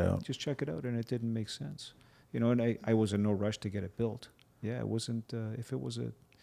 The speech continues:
Speaker 2: considerably less expensive, sure, I would have done it, but it was expensive.
Speaker 1: Were there
Speaker 2: Oh.
Speaker 1: challenges to tie into the existing structure with a
Speaker 2: No.
Speaker 1: modular? No?
Speaker 2: No.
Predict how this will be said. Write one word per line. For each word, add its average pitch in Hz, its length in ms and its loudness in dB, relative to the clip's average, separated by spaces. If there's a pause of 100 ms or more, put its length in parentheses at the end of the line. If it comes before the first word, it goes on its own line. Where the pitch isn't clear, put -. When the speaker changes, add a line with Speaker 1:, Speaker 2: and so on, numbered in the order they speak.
(340)
Speaker 2:
considerably 135 1000 2
less 123 380 -2
expensive, - 560 -4
sure, - 320 -8
I 87 40 -6
would 90 140 -8
have 98 120 -12
done 101 200 -6
it, 123 120 -8
but - 100 -18
it - 20 -18
was - 140 -18
expensive. - 560 -10 (260)
Speaker 1:
Were 98 140 10
there 104 140 10
Speaker 2:
Oh. - 20 10
Speaker 1:
challenges 104 600 4
to 107 100 2
tie 95 280 6
into 98 320 4
the 90 140 2
existing 104 460 0
structure 143 420 0
with 101 120 6
a 90 40 6
Speaker 2:
No. 90 60 4
Speaker 1:
modular? 120 500 2
No? 107 180 6
Speaker 2:
No. 104 220 -2